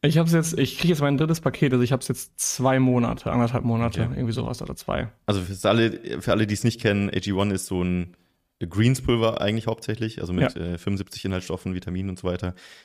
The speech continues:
Speaker 2: was man morgens einfach einnehmen kann, so als Ergänzung für die Mikros. Und ich kenn das schon echt lange jetzt und ich hör auch super viele Podcasts, so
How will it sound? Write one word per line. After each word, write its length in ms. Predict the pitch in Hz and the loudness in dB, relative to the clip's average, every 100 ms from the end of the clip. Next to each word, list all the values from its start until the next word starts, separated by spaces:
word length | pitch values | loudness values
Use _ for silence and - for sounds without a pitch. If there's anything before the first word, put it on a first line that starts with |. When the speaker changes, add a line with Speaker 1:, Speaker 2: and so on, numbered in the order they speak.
| - | -14
Speaker 2:
was 140 | - | -8
man 80 | 90 | -2
morgens 300 | 87 92 90 | 0 0 0
einfach 280 | 87 85 - | -4 -6 -4
einnehmen 320 | 87 95 92 | -2 0 -2
kann, 380 | 92 92 95 95 | -4 -6 -4 -8
so 160 | - 85 | -8 -4
als 240 | 90 87 | -4 -4
Ergänzung 400 | - 90 92 95 | -4 -4 -2 -4
für 80 | 90 | -4
die 100 | 87 | -2
Mikros. 460 | 101 - 120 123 - - - - _ | -2 -2 -2 -4 -8 -20 -20 -20 _
Und 400 | - 101 98 90 - _ _ _ _ - | -2 2 2 -2 -12 _ _ _ _ -6
ich 160 | 110 - | -4 0
kenn 160 | 127 | 2
das 120 | 123 | 2
schon 120 | - 101 | 0 0
echt 300 | 107 110 101 | 0 0 0
lange 260 | 92 95 | 2 4
jetzt 360 | 90 113 - - | 4 2 -2 -4
und 320 | 95 90 - _ _ _ _ _ _ _ - | -2 -2 -6 _ _ _ _ _ _ _ -8
ich 120 | 104 | 0
hör 80 | 123 | 2
auch 160 | 117 | 2
super 240 | - 135 127 | 0 -2 0
viele 160 | 113 | 0
Podcasts, 760 | 101 139 - 123 117 117 - - | 0 0 0 2 2 2 -2 -14
so 340 | - 92 92 | -8 -2 0